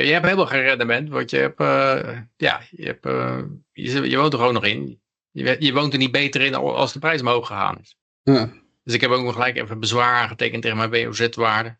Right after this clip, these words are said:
Speaker 1: <laughs> Dat kan je gratis doen. Ik weet niet wat dat verdienmodel van die toko is, maar, eh, ja, ik heb, eh,
Speaker 2: Ja.
Speaker 1: uitgelegd dat, eh, dat het huis op instorten staat en, eh, de schoolplein omheen en, eh,
Speaker 2: <laughs>
Speaker 1: er is de laatste moord gepleegd en, eh,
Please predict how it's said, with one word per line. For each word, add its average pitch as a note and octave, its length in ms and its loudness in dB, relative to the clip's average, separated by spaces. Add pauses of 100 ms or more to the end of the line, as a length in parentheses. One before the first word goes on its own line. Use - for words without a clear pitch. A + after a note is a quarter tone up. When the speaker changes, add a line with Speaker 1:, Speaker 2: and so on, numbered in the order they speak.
(160)
Speaker 1:
<laughs> D#3+ 340 4
Dat D3 180 -8
kan A#2+ 160 0
je A2 60 2
gratis A2+ 420 0
doen. G#2+ 180 -2 (360)
Ik - 80 -20
weet B2+ 120 -4
niet A2 80 2
wat G2+ 120 2
dat G2+ 140 -4
verdienmodel A2 640 2
van G#2 100 -2
die G#2 120 0
toko G#2 420 0
is, G#2 160 0
maar, G2 320 2
eh, F#2+ 160 2 (440)
ja, - 260 -2 (460)
ik A2+ 160 -6
heb, - 40 -2
eh, G2+ 260 2 (140)
Speaker 2:
Ja. B2 300 -2 (440)
Speaker 1:
uitgelegd A2+ 540 0
dat, A2 200 0
eh, B2 600 2
dat B2+ 140 -2
het B2+ 120 -4
huis C3+ 200 2
op B2+ 100 -6
instorten D3 420 0
staat D3 400 0
en, C#3+ 240 0
eh, D3 580 0
de D3 180 -8 (300)
schoolplein D#3 640 2
omheen D#3 420 4
en, C3+ 220 2
eh, C3+ 420 4
Speaker 2:
<laughs> C#3 80 0
Speaker 1:
er C#3 80 -4
is C#3 280 -2
de C#3+ 140 -18
laatste C#3 360 0
moord D3+ 280 4
gepleegd D#3 520 0
en, C#3 200 0
eh, C#3 420 0